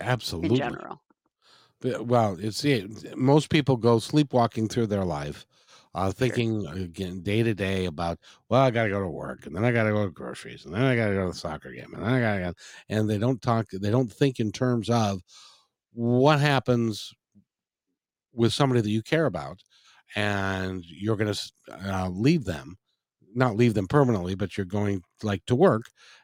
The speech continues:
Speaker 2: and somebody that you're living with or somebody that you care about or somebody that you're talking to,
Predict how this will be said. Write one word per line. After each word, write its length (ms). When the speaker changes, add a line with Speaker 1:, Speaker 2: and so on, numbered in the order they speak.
Speaker 2:
and 220
somebody 320
that 200
you're 120
living 280
with 360
or 40
somebody 340
that 140
you 120
care 240
about 340
or 160
somebody 300
that 60
you're 120
talking 380
to, 260